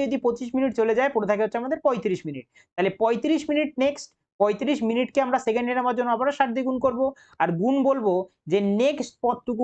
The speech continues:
কতটা স্পিডে গেছে, সেইটা অর্থাৎ এক্স ধরবো, সেটাই আমাদের চেয়েছে উত্তরে। অর্থাৎ এখানে হাফ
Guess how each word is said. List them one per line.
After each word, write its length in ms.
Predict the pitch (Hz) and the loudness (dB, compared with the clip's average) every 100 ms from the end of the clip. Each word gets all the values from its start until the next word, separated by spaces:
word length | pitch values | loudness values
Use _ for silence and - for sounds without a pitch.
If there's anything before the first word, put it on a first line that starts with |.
| 233 | -2
কতটা 300 | 226 226 247 240 - | -2 0 0 0 -2
স্পিডে 280 | - 226 220 196 | -6 0 2 2
গেছে, 180 | - 262 269 | 2 0 2
সেইটা 240 | 220 233 220 | 0 2 0
অর্থাৎ 220 | 208 240 233 202 | 0 -2 0 0
এক্স 140 | 185 139 | 0 0
ধরবো, 180 | 180 160 156 | 0 0 -2
সেটাই 220 | 202 254 | 0 0
আমাদের 180 | 247 247 240 | 0 -2 2
চেয়েছে 220 | 208 196 170 | 2 2 0
উত্তরে। 240 | - 139 131 - - | -2 -6 -8 -16 -6
অর্থাৎ 220 | 214 277 247 233 | 0 0 0 0
এখানে 320 | 233 269 269 294 247 | 2 2 2 2 2
হাফ 200 | 180 220 | 2 0